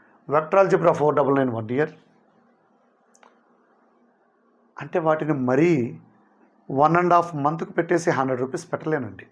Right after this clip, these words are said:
అప్పుడు నా క్వాలిటీ నేనే తగ్గించుకున్న వాడిని అవుతాను. ఇక్కడ క్వాలిటీ కాంప్రమైజ్ ఉండదు,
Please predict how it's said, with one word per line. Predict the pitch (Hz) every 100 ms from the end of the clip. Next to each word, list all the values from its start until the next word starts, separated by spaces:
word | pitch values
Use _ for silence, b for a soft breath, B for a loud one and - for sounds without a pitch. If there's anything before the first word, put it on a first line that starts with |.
| -
అప్పుడు | - - 135 107 110 b b -
నా | 127
క్వాలిటీ | 123 127 147 151
నేనే | 131 131
తగ్గించుకున్న | 156 131 117 117 - 120
వాడిని | 110 104
అవుతాను. | 104 107 101 _ b b b b
ఇక్కడ | 131 - 143
క్వాలిటీ | 131 - - 123 135 160
కాంప్రమైజ్ | 160 156 151 160 160 151
ఉండదు, | 156 156 160 214